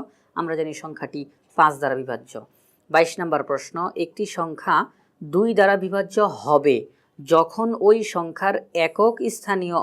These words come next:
অঙ্ক নিচের কোনটি হবে? সেটি হচ্ছে শূন্য হবে, কারণ শূন্য অথবা জোড় সংখ্যা যদি একক স্থানে থাকে তখন ওই সম্পূর্ণ সংখ্যাটি দুই দ্বারা বিভাজ্য হয়। এক, তিন, পাঁচ এগুলো হচ্ছে বেজোড় সংখ্যা। তেইশ নম্বর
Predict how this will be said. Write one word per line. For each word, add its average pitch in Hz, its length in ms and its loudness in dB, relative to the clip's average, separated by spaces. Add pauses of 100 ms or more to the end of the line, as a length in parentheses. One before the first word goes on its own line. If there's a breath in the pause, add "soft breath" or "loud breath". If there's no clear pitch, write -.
অঙ্ক 147 200 -8 (220)
নিচের 185 340 -4
কোনটি 220 340 0
হবে? 147 200 0 (360 soft breath)
সেটি 170 240 -2
হচ্ছে 170 180 -4 (140)
শূন্য 185 340 -6 (160)
হবে, 131 240 -6
কারণ 160 260 0 (460 soft breath)
শূন্য 226 340 -2 (320)
অথবা 226 360 0 (520 soft breath)
জোড় 220 260 8 (100)
সংখ্যা 185 380 -2
যদি 170 160 -6 (160)
একক 165 180 -4 (120)
স্থানে 175 240 -8 (100)
থাকে 156 200 -4 (100)
তখন 175 260 -6
ওই 156 140 -10
সম্পূর্ণ 165 340 -8 (120)
সংখ্যাটি 147 320 -8
দুই 147 180 -4
দ্বারা 127 240 0
বিভাজ্য 131 260 -8 (120)
হয়। 117 160 -4 (460 soft breath)
এক, 170 240 2
তিন, 180 140 -2 (120)
পাঁচ 151 160 2 (140)
এগুলো 160 180 -2
হচ্ছে 151 260 -4
বেজোড় 147 360 -2
সংখ্যা। 120 280 -16 (480 soft breath)
তেইশ 170 240 2
নম্বর 160 240 2